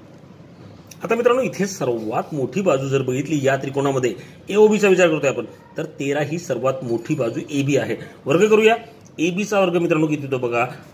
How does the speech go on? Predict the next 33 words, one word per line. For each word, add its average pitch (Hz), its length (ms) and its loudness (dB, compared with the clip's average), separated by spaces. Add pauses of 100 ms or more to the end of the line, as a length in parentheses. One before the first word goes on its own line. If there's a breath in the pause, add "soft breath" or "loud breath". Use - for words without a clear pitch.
तेराचा 156 460 2
वर्ग 139 380 0
म्हणजे 131 380 -2
येतो 143 180 0
एकशे 147 380 -2
एकोणसत्तर, 135 640 -2 (320 loud breath)
याला 107 140 -4
नाव 113 160 -2
देतो 117 220 -4
मी 123 120 -6 (120)
एक. 175 200 0 (340 loud breath)
आता 190 240 -4
उरल्या 175 400 2 (500)
त्रिकोणाच्या 139 420 -2
दोन 135 260 -2
बाजू 123 240 -2
म्हणजे 127 220 -4 (140)
ओए 160 320 4
आणि 185 340 0
ओबी 175 280 2 (300 loud breath)
यांच्या 165 240 2
वर्गांची 196 280 2
बेरीज 202 240 2
करतोय, 208 260 0 (480 loud breath)
ओएचा 180 540 2
वर्ग 156 300 2 (260)
अधिक 135 280 -6
ओबीचा 151 680 -2
वर्ग. 139 280 2 (560 loud breath)
ओए 180 220 6
आहे 190 220 4
मित्रांनो 160 320 -2
पाच, 147 380 -4